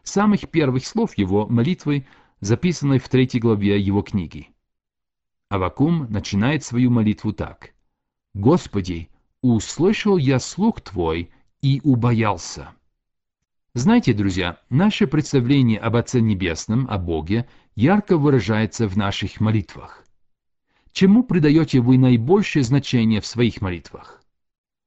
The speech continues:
Возможно, что они главным образом являются просьбами о себе, о своем здоровье, о материальных нуждах, успехе и так далее.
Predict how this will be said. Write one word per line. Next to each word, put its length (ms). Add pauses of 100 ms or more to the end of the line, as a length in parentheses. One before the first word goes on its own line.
(420)
Возможно, 540
что 180
они 340
главным 480
образом 540 (180)
являются 540
просьбами 720
о 100
себе, 600 (360)
о 80
своем 360
здоровье, 720 (180)
о 80
материальных 720
нуждах, 420 (300)
успехе 840
и 100
так 200
далее. 400